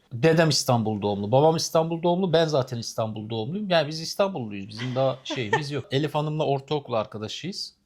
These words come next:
Asıl tanışıklığımız oradan. Çok kısa bir dönem birlikte devam etmiştik. Ki ben hatırlamıyorum bile.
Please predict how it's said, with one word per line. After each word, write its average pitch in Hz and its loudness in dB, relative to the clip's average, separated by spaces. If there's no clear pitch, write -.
Asıl 117 -6
tanışıklığımız 120 -6
oradan. 147 -2
Çok - -2
kısa 143 -4
bir 131 -10
dönem 139 -2
birlikte 135 -6
devam 139 2
etmiştik. - -10
Ki 156 -4
ben 156 6
hatırlamıyorum 123 0
bile. 170 -4